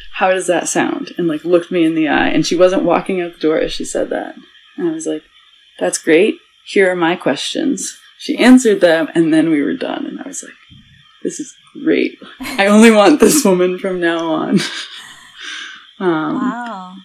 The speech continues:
Speaker 1: it makes such a, such a huge difference when you get a provider like that.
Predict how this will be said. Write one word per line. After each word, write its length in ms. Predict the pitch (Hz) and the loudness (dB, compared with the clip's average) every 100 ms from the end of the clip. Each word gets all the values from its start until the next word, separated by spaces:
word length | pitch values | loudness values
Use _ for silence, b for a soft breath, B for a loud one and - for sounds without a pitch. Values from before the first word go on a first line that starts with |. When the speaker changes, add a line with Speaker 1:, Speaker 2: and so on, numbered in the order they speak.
| _ | _
Speaker 1:
it 120 | - 165 | -2 0
makes 240 | 170 170 | 0 0
such 240 | - 156 | -2 -2
a, 60 | - - | -4 -8
such 480 | - - - - - | -10 -8 -6 -6 -4
a 60 | 147 | -4
huge 280 | 165 - - | -4 -6 -8
difference 560 | - - 302 262 - | -8 -4 -4 -6 -10
when 400 | 170 - 277 - B B B | -6 -2 -2 -2 B B B
you 100 | - | -6
get 160 | 170 - | -2 -2
a 60 | - | -2
provider 480 | 180 165 - - | -6 -4 -2 -2
like 220 | 50 - - | -4 -6 -6
that. 260 | - - | -8 -10